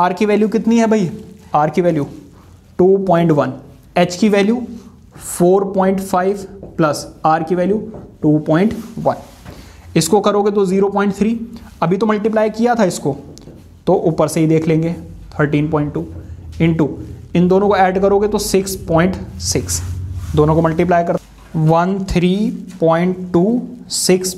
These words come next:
पॉइंट सिक्स, इनको multiply करेंगे, सिक्स टू जा twelve, carry one, six three जा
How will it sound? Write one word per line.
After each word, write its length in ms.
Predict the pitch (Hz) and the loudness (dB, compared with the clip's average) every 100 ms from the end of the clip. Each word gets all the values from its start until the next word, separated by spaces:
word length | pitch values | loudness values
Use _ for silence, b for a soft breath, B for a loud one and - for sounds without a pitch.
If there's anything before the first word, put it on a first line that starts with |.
| - | -2
पॉइंट 240 | 156 165 185 | 0 0 -2
सिक्स, 340 | - - - B B B B B | -6 -8 -12 B B B B B
इनको 140 | 180 202 | 2 4
multiply 440 | 196 202 202 208 | 4 2 2 2
करेंगे, 280 | 208 208 214 | 2 0 -2
सिक्स 400 | 214 - 226 - | -4 -2 -2 2
टू 120 | 226 | 2
जा 140 | 220 247 - - - - _ _ - | 4 2 -4 -14 -20 -20 _ _ -2
twelve, 280 | 160 143 147 - - | 2 2 0 -8 -4
carry 220 | 165 156 | 0 2
one, 240 | 156 147 143 | 2 0 -2
six 280 | - 185 190 | -2 -2 0
three 120 | 202 | 2
जा 140 | 196 | 2